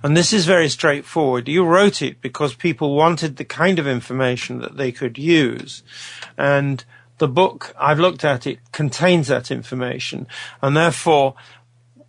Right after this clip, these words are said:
what they learn, among other things, from the book is the way in which they need to understand what it is that their family member is, is affected by, and it, to deal with, among the many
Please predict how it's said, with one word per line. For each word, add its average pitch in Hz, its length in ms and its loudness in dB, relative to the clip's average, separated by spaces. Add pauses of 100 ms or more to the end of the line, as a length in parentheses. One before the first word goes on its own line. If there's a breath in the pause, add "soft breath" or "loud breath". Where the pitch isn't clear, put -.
(160)
what - 260 2
they 170 140 4
learn, 165 420 4
among 151 240 0
other 185 220 4
things, - 580 -14 (260)
from 139 320 -6
the 135 80 -8
book 131 420 -12 (300 loud breath)
is 160 420 -2
the 151 140 -2
way 160 260 4
in 180 120 2
which 156 240 -6
they 190 180 4
need 139 220 -4
to - 140 -8
understand 120 680 -6
what 160 200 2
it 170 120 4
is 143 340 2
that 135 200 -8
their 120 300 0
family 139 420 2
member 127 320 0
is, 117 300 0 (240 loud breath)
is 123 160 -4
affected 123 600 -2
by, 123 400 -4 (300 loud breath)
and 135 120 -2
it, 147 120 -2 (240)
to - 120 -2
deal 165 380 6
with, 131 200 0
among 147 340 2
the 131 60 0
many 175 360 0